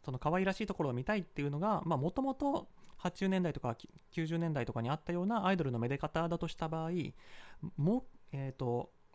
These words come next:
まあ、モーニング娘。なんかだと、その中間的なところがやっぱあると思うんです。歌手として成功するところが見たいっていうところと、この女の子は可愛らしいから好きだと、もっと見たいっていう、その異性としての見-、見方みたいなところと、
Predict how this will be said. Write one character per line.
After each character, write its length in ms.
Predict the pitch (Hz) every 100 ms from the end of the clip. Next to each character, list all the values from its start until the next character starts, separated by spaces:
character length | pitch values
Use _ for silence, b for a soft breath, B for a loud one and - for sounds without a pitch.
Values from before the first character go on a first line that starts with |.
| -
ま 100 | 156
あ、 40 | - -
モ 200 | 156 262
ー 20 |
ニ 60 | 302 370
ン 40 |
グ 0 |
娘。 260 | 359 302 226
な 80 | 175
ん 80 |
か 100 | 175
だ 100 | 160
と、 300 | - 240 143 156
そ 140 | 143
の 180 | 135 - -
中 160 | 247
間 160 | 269 262
的 140 | 269
な 100 | 254
と 80 | 233
こ 100 | 233
ろ 180 | 226 226
が 160 | 139 147
や 100 | 147
っ 20 |
ぱ 100 | 143
あ 40 |
る 80 | 143
と 100 | 127
思 140 | 117 113
う 20 |
ん 40 |
で 80 | 117
す。 180 | - - B B B B -
歌 120 | - 247
手 80 |
と 100 | - 214
し 20 |
て 80 | 208
成 140 | 190
功 160 | 196 190
す 60 |
る 60 | 196
と 80 | 196
こ 80 |
ろ 60 | 185
が 80 | 131
見 140 | 127
た 100 | 185
い 40 | 170
っ 20 |
て 120 | 147
い 40 |
う 20 | 151
と 80 |
こ 80 | 160
ろ 100 | 170
と、 360 | - 254 175 - b -
こ 120 | 214
の 260 | 254 269 -
女 220 | 185 208
の 100 | 185
子 120 | -
は 100 | 165
可 160 | - 151
愛 100 | 160
ら 100 | 165
し 160 | - 175
い 40 |
か 100 | 208
ら 100 | 196
好 80 | -
き 120 | 202
だ 120 | 151
と、 180 | - - -
も 120 | 175
っ 60 |
と 100 | -
見 140 | 123 123
た 100 | 160
い 60 |
っ 40 | 131
て 180 | - 113
い 60 |
う、 80 | 113
そ 140 | - 113
の 180 | 113 -
異 60 |
性 220 | 196 269 240
と 100 | 196
し 40 |
て 80 | 233
の 100 | 165
見-、 120 | - -
見 100 | 127
方 240 | 123 151
み 100 | 151
た 80 | 127
い 40 | 113
な 60 |
と 40 | 113
こ 140 | 113
ろ 40 | -
と、 240 | -